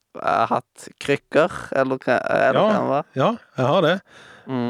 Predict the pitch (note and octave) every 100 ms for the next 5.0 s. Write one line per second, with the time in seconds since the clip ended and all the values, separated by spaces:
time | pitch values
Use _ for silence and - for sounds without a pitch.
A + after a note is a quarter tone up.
0 | A#2 A2+ A2 A2 A2+ B2 F3 C#3+ G#2+ -
1 | A#2 A2 - G2+ A#2+ - B2 G2 G#2 B2+
2 | G#2 - A2 G2 F#2 - G#2 G2 - G#2
3 | C3 - - - - A#3+ B3 A2+ G#2+ G2
4 | F#2+ F#2 F#2 F#2 G2 - - - -